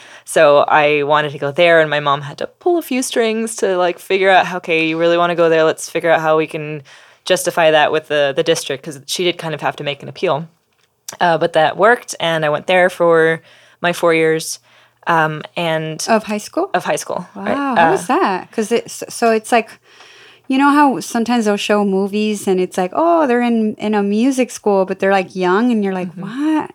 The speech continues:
Speaker 2: That doesn't look like the high school I go, go to," you know?
Speaker 1: Yeah.
Speaker 2: So it was kinda like that. Like, it's like,
Speaker 1: It didn't
Speaker 2: it's more based on theater, but you also have the math and the English. Like,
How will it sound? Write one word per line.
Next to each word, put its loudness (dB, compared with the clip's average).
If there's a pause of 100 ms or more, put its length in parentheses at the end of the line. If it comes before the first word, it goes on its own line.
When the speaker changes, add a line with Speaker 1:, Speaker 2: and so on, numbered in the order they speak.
Speaker 2:
That -8
doesn't 0
look -2
like -6 (160)
the -6
high -4
school -6
I -2
go, -4
go -6
to," -2
you -2
know? 0
Speaker 1:
Yeah. -6 (180)
Speaker 2:
So 0
it 4
was 2
kinda -2
like 0
that. 0
Like, -6
it's -8
like, -8 (120)
Speaker 1:
It 0
didn't -2
Speaker 2:
it's -8
more 2
based -4
on 0 (380)
theater, 0
but -2
you -4
also -4
have -6
the -6
math 0
and -6
the -8
English. -4
Like, -12